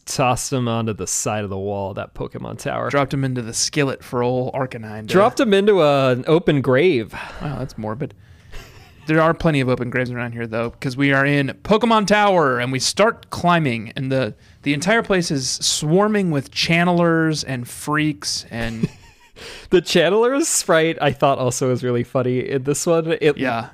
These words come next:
Speaker 1: I don't even know what it is. It's some, like, wand,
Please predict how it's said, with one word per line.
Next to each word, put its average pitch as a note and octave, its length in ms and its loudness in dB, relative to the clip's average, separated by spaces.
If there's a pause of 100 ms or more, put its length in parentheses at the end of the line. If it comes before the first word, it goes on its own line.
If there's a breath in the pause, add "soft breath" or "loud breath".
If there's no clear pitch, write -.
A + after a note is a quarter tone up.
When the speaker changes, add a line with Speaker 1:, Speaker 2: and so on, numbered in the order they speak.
Speaker 1:
I D3 100 4
don't B3+ 240 0
even E3+ 300 2
know C3+ 140 6
what C#3 160 2
it B2 100 -4
is. C#3 560 -2
It's C#3 160 0
some, C#3+ 300 2
like, B2 260 0
wand, B2 720 -4